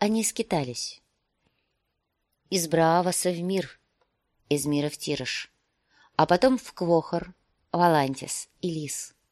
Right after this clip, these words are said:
не задерживаясь подолгу на одном месте. Брат твердил, что их преследуют нанятые узурпатором наёмные убийцы,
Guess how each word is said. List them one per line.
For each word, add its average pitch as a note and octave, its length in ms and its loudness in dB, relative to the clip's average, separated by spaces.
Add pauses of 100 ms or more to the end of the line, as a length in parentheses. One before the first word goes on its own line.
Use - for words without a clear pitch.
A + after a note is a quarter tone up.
(480)
не A#3+ 180 6
задерживаясь F3 720 6
подолгу E3+ 400 4
на D#3 160 2
одном D#3+ 220 -2
месте. D#3 480 -4 (840)
Брат D#3 300 6
твердил, F3+ 420 4
что - 180 2
их F#3+ 200 4
преследуют G3 720 4
нанятые E3+ 500 2
узурпатором D#3 640 0
наёмные D#3+ 540 0
убийцы, G3 680 -6